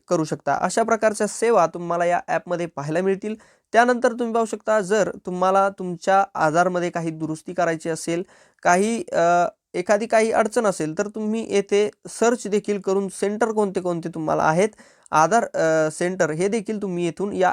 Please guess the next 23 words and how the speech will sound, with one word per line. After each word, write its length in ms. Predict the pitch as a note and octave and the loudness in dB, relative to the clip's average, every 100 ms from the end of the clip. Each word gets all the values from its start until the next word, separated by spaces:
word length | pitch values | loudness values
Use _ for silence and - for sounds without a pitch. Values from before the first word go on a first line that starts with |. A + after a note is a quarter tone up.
| - | 2
ॲपमधूनच 540 | F#3 G3 F3+ D3 G3+ - | 0 0 -4 -2 -4 -6
चेक 180 | - G3+ - | -6 -6 -4
करू 120 | D3 | -6
शकता. 320 | C#3 C3+ C3+ C3 _ _ _ _ | -6 -6 -6 -8 _ _ _ _
त्यानंतर 400 | G#3+ A#3+ A#3+ A#3 | 2 4 2 0
तुम्ही 200 | A#3 A3 | 0 -2
पाहू 120 | A3 | -2
शकता, 400 | G#3 G3+ F#3+ F#3+ G#3 | -2 -4 -2 -2 -2
तुम्ही 360 | G3 F#3+ G#3+ A3+ - _ _ - | -6 -4 -4 -4 -8 _ _ -2
एम्प्लॉ-, 420 | F3+ G#3 A#3+ - - | -2 0 -2 -4 -2
काय, 120 | F3+ - _ _ - G#2 | -2 -2 _ _ -20 -4
एनरोलमेंट 600 | F3 A3+ C4 B3+ A#3 A#3+ A3+ | 0 4 4 4 2 -2 -2
सेंटर्स, 520 | G#3+ F#3+ E3 C#3 - - | -2 0 0 -2 -8 -14
तुम्हाला 340 | F#3+ G3 G3+ G#3 | -6 0 2 2
एनरोलमेंट 500 | G#3 G#3 A#3 A3+ A3 | 0 2 2 2 -2
सेंटर्स 420 | - G3+ G3 G3 F#3 | -4 -4 -2 -6 -4
देखील 300 | F#3+ - G3 | -6 -4 0
यामध्ये 340 | F3+ E3+ E3 F3 | 0 2 -2 -4
उपलब्ध 400 | E3+ F3+ G3+ F#3 | -6 -4 -2 0
आहेत, 240 | F#3 F3+ F#3+ - | 2 0 -4 -2
त्याविषयीची 500 | G#3+ G#3+ F#3 G3+ F3+ | 0 0 -4 -8 -6
देखील 260 | F3+ - D3+ | -6 -6 -2
माहिती 400 | D#3 F#3 - | -2 -2 -4